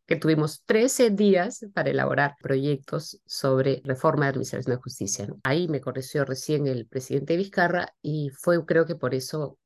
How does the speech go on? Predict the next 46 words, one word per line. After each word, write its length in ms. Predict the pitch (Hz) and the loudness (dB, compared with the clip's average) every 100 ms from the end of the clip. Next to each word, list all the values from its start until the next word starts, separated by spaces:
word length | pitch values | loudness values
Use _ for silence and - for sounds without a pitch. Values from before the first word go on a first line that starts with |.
| _ | _
que 80 | 151 | -2
me 160 | 139 135 | 2 2
llamó 400 | 131 135 135 131 | 4 2 0 -2
a 220 | 110 110 | -8 -10
ser 240 | - 139 | -6 -6
parte 380 | - 131 131 147 | -2 -2 0 -4
de 80 | 123 | -4
su 160 | - 113 | -6 -6
equipo 360 | 127 139 147 | -4 -2 0
cuando 240 | 135 117 113 | 0 0 -2
necesitaban 560 | 107 127 127 117 113 | -4 -6 -6 -6 -4
una 260 | 117 120 123 | -6 -4 -2
persona 420 | 127 - 117 131 | -4 -4 -4 -4
que 80 | 120 | -4
integre 540 | 113 120 117 123 123 - | -6 -4 -2 -2 -4 -6
el 400 | 120 98 113 - | -8 -8 -10 -10
espacio 320 | 101 101 104 | -8 -8 -8
del 100 | 107 | -8
ministerio, 540 | 104 101 - 95 - | -8 -8 -8 -8 -8
¿no? 120 | 127 202 | -12 -6
Es 100 | 226 | -4
por 160 | 202 208 | 2 4
eso 180 | 196 156 | 4 2
que 140 | 147 | -2
creo 300 | 147 165 175 | 2 2 2
que 240 | 147 - - | -2 -8 -10
de 120 | - | -8
alguna 260 | 127 156 170 | -6 -2 0
manera, 460 | 143 139 139 160 - | 0 -2 -2 -4 -4
sin 220 | - 180 | -2 2
querer 300 | 165 165 180 | 4 4 4
queriendo, 480 | 185 175 180 196 180 | 2 0 2 4 4
había 200 | 165 170 | 4 2
estado 300 | 175 175 180 | 0 0 0
trabajando 460 | 156 143 165 165 | -2 -2 -2 -4
en 60 | 160 | -6
temas 260 | 151 151 160 | -4 -4 -4
de 60 | |
administración 520 | 139 151 135 139 147 | -4 -6 -4 -6 -2
de 80 | 147 | -2
justicia 800 | 156 156 - 160 156 156 151 - | -2 -4 -4 -4 0 0 0 -2
de 180 | 139 143 | -6 -2
una 120 | 147 | 0
manera 320 | 143 139 139 | 0 0 -2
holística, 560 | 139 156 156 - 127 117 | -2 -2 -2 -6 -8 -6
¿no? 240 | 131 233 | -8 -8